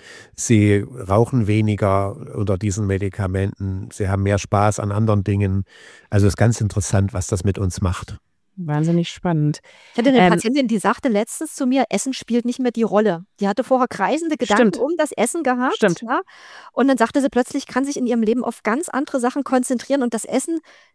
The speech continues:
Speaker 3: ist nicht mehr so wichtig, wie es vorher gewesen ist. Auch ganz
Speaker 2: Absolut.
Speaker 3: spannend.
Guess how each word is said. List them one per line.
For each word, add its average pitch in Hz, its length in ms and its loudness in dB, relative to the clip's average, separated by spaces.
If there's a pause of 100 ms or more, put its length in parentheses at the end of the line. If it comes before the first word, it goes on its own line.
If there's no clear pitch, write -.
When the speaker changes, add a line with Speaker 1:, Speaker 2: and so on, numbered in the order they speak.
Speaker 3:
ist - 160 -2
nicht 294 160 0
mehr 269 100 6
so 208 140 0
wichtig, 262 400 0
wie 220 60 -4
es - 100 -8
vorher 269 260 0
gewesen 180 360 -2
ist. - 340 -10 (260)
Auch - 140 -6
ganz 196 240 0
Speaker 2:
Absolut. 196 240 6
Speaker 3:
spannend. 185 240 4